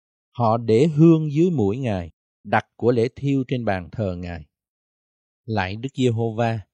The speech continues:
xin ban phước cho của cải người và nhậm công việc của tay người làm. Xin bẻ nát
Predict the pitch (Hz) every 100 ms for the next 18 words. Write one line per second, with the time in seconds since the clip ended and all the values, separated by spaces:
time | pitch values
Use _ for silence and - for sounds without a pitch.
0 | _ _ - - 135 127 135 127 - 180
1 | 214 165 139 113 117 - 104 107 123 98
2 | 82 - _ _ 110 117 107 107 98 113
3 | - 170 127 104 - 127 - 147 131 107
4 | 95 92 90 76 _ _ _ _ _ _
5 | _ - 147 143 135 101 98 123 147